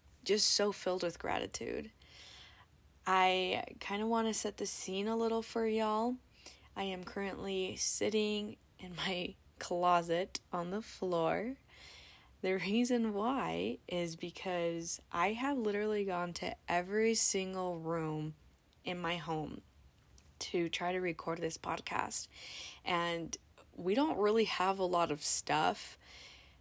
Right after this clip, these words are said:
I realized that after <laughs> recording this podcast, it just sounded so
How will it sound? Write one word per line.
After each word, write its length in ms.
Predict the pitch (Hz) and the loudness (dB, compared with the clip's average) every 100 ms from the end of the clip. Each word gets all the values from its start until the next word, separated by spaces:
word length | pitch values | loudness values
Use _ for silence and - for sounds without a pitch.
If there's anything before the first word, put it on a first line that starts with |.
| - - - - - - | -20 -20 -20 -20 -20 2
I 920 | 170 175 185 190 196 196 185 180 - - - - - - - _ - - | 6 8 10 8 8 6 6 6 4 -2 -18 -20 -20 -20 -20 _ -20 -12
realized 840 | 175 170 185 196 156 156 - - - - | 0 4 6 6 6 4 2 -2 -8 -4
that 260 | 156 147 165 | 2 2 2
after 340 | - 156 - 165 | 0 0 2 2
<laughs> 20 | |
recording 680 | 190 - 180 185 185 190 190 - - - - 214 - | 2 2 4 4 6 4 2 -2 -10 -12 -8 -8 0
this 220 | 185 - | 2 2
podcast, 840 | - 185 190 196 - 156 160 - - - - - - - | 6 10 10 8 2 2 2 -2 -12 -10 -8 -6 -2 2
it 160 | 185 | 4
just 240 | 220 254 - | 4 4 6
sounded 380 | 196 202 196 | 6 6 4
so 320 | 185 190 170 | 2 2 2